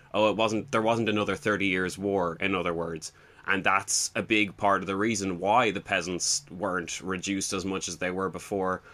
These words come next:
or the, the people didn't see war spread throughout all of the lands. Um, it was mer-, mainly contained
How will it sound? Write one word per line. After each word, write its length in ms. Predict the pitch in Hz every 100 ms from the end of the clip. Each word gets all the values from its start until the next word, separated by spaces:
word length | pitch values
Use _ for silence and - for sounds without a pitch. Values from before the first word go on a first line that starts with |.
| - - -
or 320 | 104 107 101
the, 500 | 92 95 95 92 87 85
the 80 |
people 480 | - 107 98 95 92
didn't 300 | 87 90 104
see 140 | - 95
war 280 | 90 98
spread 400 | 92 - 101 92
throughout 460 | 90 - 104 92 95
all 260 | 95 92 92
of 100 | 87
the 100 | 95
lands. 500 | 90 92 92 90 - - - - -
Um, 160 | 107
it 60 | 110
was 180 | 123 110
mer-, 320 | 117 123 123
mainly 400 | 107 117 120 113
contained 800 | 101 101 - 117 135 107 90